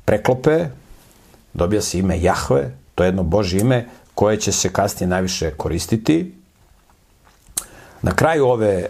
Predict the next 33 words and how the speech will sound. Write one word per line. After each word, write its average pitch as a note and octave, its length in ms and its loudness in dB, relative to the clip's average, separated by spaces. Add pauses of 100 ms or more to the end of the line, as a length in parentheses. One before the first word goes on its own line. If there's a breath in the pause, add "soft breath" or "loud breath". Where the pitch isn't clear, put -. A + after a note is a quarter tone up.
Biblije, F2+ 420 2
Novog F#2+ 240 0
savremenog F2+ 300 -2
prevoda, F#2+ 440 0 (540 loud breath)
koji D#2 120 0
imate F#2 220 2
besplatno F2+ 600 -2 (140)
u E2+ 100 2
opisu F2 340 -2
ovog D#2+ 160 0
videa D2+ 240 0
da F#2 80 0
preuzmete, E2+ 560 -2
možete F2 320 0
i F2 40 2
da F2 60 0
kupite E2+ 520 -4
preko C#2+ 300 -2
linka, E2 300 -2 (1300 loud breath)
takođe E2+ 360 0
u E2+ 40 4
opisu - 260 -2
videa. B2 420 2
Znači, B2 340 0
na A2 80 2
kraju C#3 220 2
ove D3 120 2
Biblije C#3 420 2
imate B2+ 640 0 (720 loud breath)
dodatak A#2 680 0 (300 soft breath)
koji - 140 -2
se - 140 -2
zove, A2 540 2